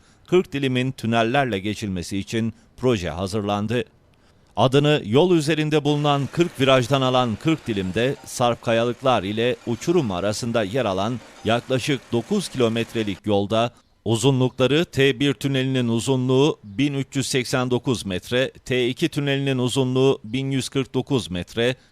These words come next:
T üç tünelinin uzunluğu da bin beş yüz elli üç metre olmak üzere üç ayrı tünel yapılacak. Türkiye'nin en önemli yolları arasında gösterilen kırk dilimdeki proje altı yüz yetmiş milyon liraya mal olacak.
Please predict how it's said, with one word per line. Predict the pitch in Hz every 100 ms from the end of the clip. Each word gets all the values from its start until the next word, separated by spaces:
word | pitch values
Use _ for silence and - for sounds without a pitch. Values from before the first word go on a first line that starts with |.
| _
T | 131 127
üç | 135 160 -
tünelinin | 143 139 131 135 131
uzunluğu | 92 107 127 127 127 123
da | 127 127 - _
bin | 95 120 135 127
beş | 139 143
yüz | 143 123
elli | 120 123
üç | 143 160 139
metre | 127 -
olmak | 120 110 95 92
üzere | 95 - 87 107 120 _ -
üç | 180 -
ayrı | 135 139 143
tünel | - 123 107 67
yapılacak. | 85 104 107 131 123 - - - - - -
Türkiye'nin | 160 156 160 147 147 143
en | - 175
önemli | 147 139 143 143
yolları | 123 127 139
arasında | 143 131 131 127
gösterilen | 104 101 - 110 98 95 107 135 - -
kırk | 180 202 147
dilimdeki | 143 135 127 127 104
proje | 113 104 87 101 117 - -
altı | 92 120 - 147
yüz | 123
yetmiş | 110 131 170 185 147
milyon | 139 123 113
liraya | 113 120 120
mal | 110 101 82
olacak. | 78 90 95 120